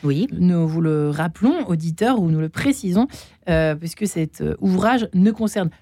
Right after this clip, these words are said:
Speaker 2: pas seulement, euh, il est bien précis-, bien, euh, précisé aussi, euh, au dos de ce livre, il n'est pas uniquement question de, d'addiction à l'alcool, mais c'est toutes les addictions. Alors, c'est pas
Speaker 1: Oui.
Speaker 2: évident en un seul livre, mais bon, il y a quand même, euh,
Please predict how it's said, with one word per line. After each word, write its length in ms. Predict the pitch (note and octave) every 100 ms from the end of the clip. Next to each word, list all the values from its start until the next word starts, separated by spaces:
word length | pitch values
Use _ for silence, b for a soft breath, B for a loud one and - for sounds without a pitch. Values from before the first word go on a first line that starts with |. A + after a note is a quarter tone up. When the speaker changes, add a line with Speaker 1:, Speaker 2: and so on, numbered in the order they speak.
| _ -
Speaker 2:
pas 160 | D#4+
seulement, 720 | D#4 D4 B3+ B3+ A#3 G#3 F3+
euh, 240 | E3+ E3 F3 -
il 120 | F3
est 240 | F3+ F3
bien 920 | D#3+ E3+ F3 F#3+ F3 E3 D#3+ D#3 D#3 - - -
précis-, 340 | - F#3 -
bien, 360 | D#3 F#3+ F3+ E3+
euh, 80 | D#3
précisé 560 | - F#3 - F#3 G3
aussi, 400 | F3 D#3+ - G3
euh, 260 | E3 D#3+ E3
au 140 | E3+
dos 100 | E3+
de 60 | F#3
ce 100 | -
livre, 180 | F3+ E3 B B -
il 80 | G3+
n'est 100 | G#3
pas 280 | A3+ G#3 - -
uniquement 480 | A3 A#3+ B3+ - G#3+
question 500 | G#3 G#3+ - - F#3 b b -
de, 480 | E3+ E3+ E3 D#3+ E3+
d'addiction 360 | G3 G3+ F#3
à 60 | E3
l'alcool, 520 | F#3 F3 A3+ C4+ A#3
mais 200 | F3 G3
c'est 120 | F#3+
toutes 200 | E3+ D#4
les 140 | D4 G#3
addictions. 320 | F#3+ - D#3+ -
Alors, 100 | -
c'est 140 | F3+
pas 80 | G3+
Speaker 1:
Oui. 60 |
Speaker 2:
évident 200 | G3 A3
en 180 | A3+ F3+
un 60 | G#3+
seul 200 | G#3+ F#3+
livre, 200 | C4 G#3+
mais 100 | G#3+
bon, 140 | F3 -
il 40 |
y 40 | D#3+
a 40 |
quand 140 | F3
même, 160 | G3 G3
euh, 400 | F3 E3 D#3+